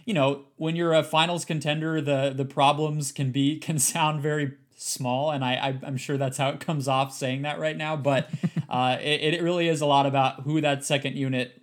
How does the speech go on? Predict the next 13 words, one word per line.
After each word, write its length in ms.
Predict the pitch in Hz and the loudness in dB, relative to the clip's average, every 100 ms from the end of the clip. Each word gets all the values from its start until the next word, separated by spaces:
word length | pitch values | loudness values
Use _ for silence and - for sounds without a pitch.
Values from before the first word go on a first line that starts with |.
| - | -10
wh-, 300 | 139 160 147 | -4 -4 -2
who, 200 | 175 196 | -2 0
who 120 | 202 | -2
plays, 480 | - 151 156 151 135 | 2 2 4 0 -2
what 140 | 160 | -2
it 80 | 160 | -2
looks 240 | 135 131 | -4 -4
like, 300 | 139 131 131 | 0 0 0
can 180 | - 165 | -2 -4
they 100 | 160 | -4
coalesce, 520 | - 143 131 127 123 | 0 0 2 0 0
can 240 | - 160 156 | -4 -4 -2
they 260 | 139 135 | -4 -4